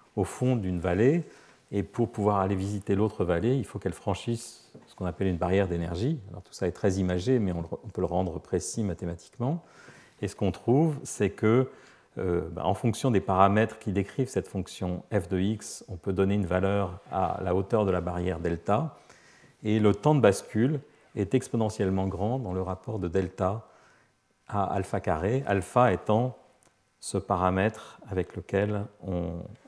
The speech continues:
on, euh, on prend en compte le, le passé récent, la dernière information. Donc, si alpha est faible,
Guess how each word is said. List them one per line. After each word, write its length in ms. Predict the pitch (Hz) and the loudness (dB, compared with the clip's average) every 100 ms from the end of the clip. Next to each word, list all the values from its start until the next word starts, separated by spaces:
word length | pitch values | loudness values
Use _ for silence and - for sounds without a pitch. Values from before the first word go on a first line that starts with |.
| _ _ _ | _ _ _
on, 220 | - 101 90 92 90 - _ _ - - - - - 233 | -10 -10 -10 -12 -16 -18 _ _ -20 -20 -20 -20 -20 -16
euh, 140 | 107 92 101 - - 135 139 - 101 | -14 -12 -14 -18 -20 -20 -20 -16 -10
on 60 | 95 | -10
prend 320 | - - 113 | -8 -4 -4
en 60 | |
compte 440 | - 110 113 110 - _ _ _ _ _ _ _ - | -2 -2 -2 -4 -14 _ _ _ _ _ _ _ -8
le, 400 | 98 90 82 92 | -2 -2 -2 -6
le 120 | 92 | -6
passé 600 | 92 90 - 101 98 87 85 | -4 -4 -4 -4 -2 -4 -2
récent, 400 | 90 - - - _ _ _ _ _ _ _ _ - | -2 -2 -8 -12 _ _ _ _ _ _ _ _ -6
la 80 | 85 | -4
dernière 260 | 90 95 87 | -2 -2 -4
information. 520 | - 87 87 - - _ _ _ _ _ _ _ _ _ - - - _ - | -6 -8 -8 -10 -18 _ _ _ _ _ _ _ _ _ -20 -20 -20 _ 0
Donc, 140 | 113 | 2
si 140 | - | 6
alpha 220 | 135 - 113 | 6 6 4
est 60 | |
faible, 460 | 98 147 190 151 | 4 6 6 4